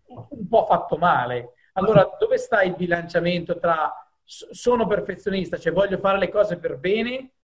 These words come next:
oppure mi accontento perché, come dice Dan Kennedy, "Quando va bene, va bene", cioè il giusto è giusto, enough is good enough is good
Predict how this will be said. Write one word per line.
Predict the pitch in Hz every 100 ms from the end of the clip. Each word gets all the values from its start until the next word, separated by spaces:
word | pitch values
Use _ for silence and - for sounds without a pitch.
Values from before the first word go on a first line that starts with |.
| _
oppure | - 190 185 220 220 208 202 202 -
mi | 208 202
accontento | 214 214 202 180 240 226 175 202
perché, | 185 170 185 180
come | 175
dice | 175 190 - 175 165 160 151 147 143 139
Dan | 165 160
Kennedy, | 170 170 170 160 160 151 147 139 135
"Quando | 160 170
va | 165
bene, | 165 170 165
va | 156
bene", | 165 185 156
cioè | 139 151
il | 151 165
giusto | 143 202 - 190 170
è |
giusto, | 170 190 - 156
enough | 165 190 -
is | 180 165 147
good | - 220
enough | 196 196 208 190
is | 170
good | 175